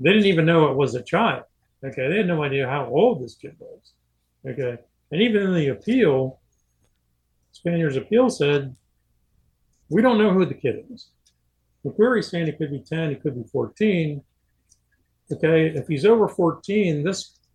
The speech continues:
certain crime doesn't apply, all right? So, uh, but the judge wouldn't let that,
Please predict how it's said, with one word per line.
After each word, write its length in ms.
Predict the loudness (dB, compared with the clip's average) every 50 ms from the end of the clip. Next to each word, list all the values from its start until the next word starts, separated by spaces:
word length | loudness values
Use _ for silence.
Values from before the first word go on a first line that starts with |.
| _ _ _ _
certain 440 | -12 -4 -2 -2 -2 -2 -6 -14 -16 _ _ _ _ _ _ _ _ _ _ _ _
crime 480 | -6 -2 0 0 2 2 0 0 0 0
doesn't 260 | 0 0 0 -2 -6
apply, 520 | -8 -10 -6 -4 -4 -2 -2 -4 -6 -10 _ _ _ _ _ _ _ _ _ _ _ _ _ _ -12 -10
all 100 | -6 -6
right? 320 | -4 -4 -6 -6 -8 -12 _ _ _ _ _ _ _ _ _ _ _ _ _ _ -8
So, 540 | 0 4 6 8 8 8 6 2 0 -8 _ _ _ _ _ _ _ _ _ _ _ _ _ _ _ _ -8 -6
uh, 160 | -4 -2 -4
but 260 | -4 -4 -2 -2 0 0
the 80 | 0
judge 340 | -2 0 0 0 0 0 0
wouldn't 300 | 0 0 0 0 0 0
let 260 | -2 -2 -4 -4 -4 -6
that, 280 | -4 -4 -4 -6 -10